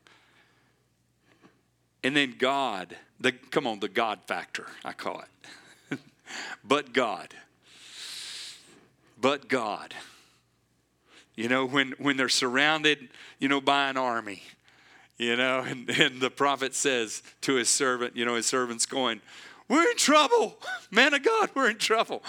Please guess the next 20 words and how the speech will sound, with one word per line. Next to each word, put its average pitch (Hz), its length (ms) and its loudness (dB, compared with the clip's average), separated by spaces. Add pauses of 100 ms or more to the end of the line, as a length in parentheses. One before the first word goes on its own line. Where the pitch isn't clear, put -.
(360)
And, 135 220 2
and 120 240 -2
he 120 120 -4
said, 120 200 2
"Lord, 123 440 2
open 110 260 -2
his 101 160 -6
eyes." 95 320 -4
Then 110 140 -2
he 104 80 -4
sees 120 540 0
the - 180 -6
hills, 104 920 -2 (280)
the 104 100 -6
mountains 107 400 -2
around, 104 320 -4 (300)
lined 117 640 0
with 98 180 -6
the 104 140 -2
angels 98 760 0